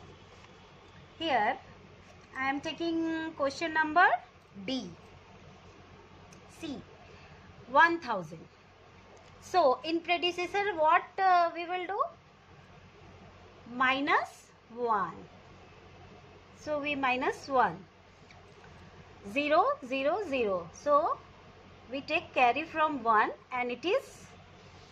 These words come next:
it is ten. Ten minus one is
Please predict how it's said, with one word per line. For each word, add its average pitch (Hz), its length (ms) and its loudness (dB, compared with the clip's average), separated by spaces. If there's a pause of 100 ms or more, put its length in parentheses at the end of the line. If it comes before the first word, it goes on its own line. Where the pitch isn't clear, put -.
(760)
it 262 120 -4
is 453 240 2 (540)
ten. 196 400 2 (1000)
Ten 330 180 6 (120)
minus 403 420 0
one 311 200 4 (720)
is 320 520 0